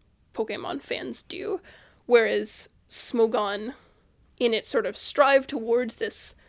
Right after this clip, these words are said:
this creation of this strategic body of knowledge, has become extremely hierarchical. So there's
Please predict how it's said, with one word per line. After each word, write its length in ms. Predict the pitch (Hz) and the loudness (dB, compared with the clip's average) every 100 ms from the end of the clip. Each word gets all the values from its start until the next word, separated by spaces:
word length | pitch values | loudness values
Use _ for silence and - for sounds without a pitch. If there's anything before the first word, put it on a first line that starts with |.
| - _ _ - _ | -20 _ _ -20 _
this 420 | - 220 - - - _ _ - | 4 4 4 -4 -6 _ _ -14
creation 600 | - 254 214 220 - 226 | -6 -2 -2 -2 -2 -4
of 100 | 185 | -6
this 140 | 196 | -10
strategic 600 | - 214 - - 233 208 | -8 -8 -6 -6 -6 -6
body 280 | - - 120 | -6 -6 -6
of 100 | 117 | -6
knowledge, 380 | - - - - | -8 -8 -8 -10
has 100 | 240 | -12
become 320 | - - 226 | -10 -10 -10
extremely 480 | 220 - - 294 285 | -8 -8 -2 0 0
hierarchical. 720 | - 214 - - - - - - - - - | -4 -6 -6 -8 -10 -14 -14 -18 -20 -20 -14
So 420 | - 202 190 - - _ _ | 4 6 6 2 -8 _ _
there's 480 | 226 208 190 - - | 6 8 6 -2 -8